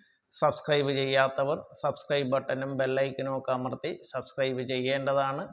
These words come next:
ഈ വീഡിയോ നിങ്ങൾക്ക് ഇഷ്ടപ്പെട്ടു എന്നുണ്ടെങ്കിൽ ലൈക്ക് ചെയ്യേണ്ടതാണ്. കൂടാതെ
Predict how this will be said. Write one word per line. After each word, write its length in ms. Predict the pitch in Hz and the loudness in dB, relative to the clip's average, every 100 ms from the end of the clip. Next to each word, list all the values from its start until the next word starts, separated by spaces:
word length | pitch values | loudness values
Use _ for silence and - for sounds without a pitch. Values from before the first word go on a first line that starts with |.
| - _ _ _ 131 | -16 _ _ _ 0
ഈ 120 | 151 | 4
വീഡിയോ 460 | 156 151 151 151 | 6 6 6 4
നിങ്ങൾക്ക് 360 | 151 147 147 139 | 2 0 -2 -2
ഇഷ്ടപ്പെട്ടു 600 | 135 160 139 131 131 151 | -4 -4 -2 -4 0 0
എന്നുണ്ടെങ്കിൽ 520 | 143 139 135 135 139 | 0 0 0 0 0
ലൈക്ക് 340 | 135 131 135 - | 2 0 -2 0
ചെയ്യേണ്ടതാണ്. 840 | 147 139 135 131 131 127 135 202 - _ - | 2 2 2 2 2 2 -2 -6 -12 _ -4
കൂടാതെ 600 | 139 156 151 143 117 | 4 6 8 6 4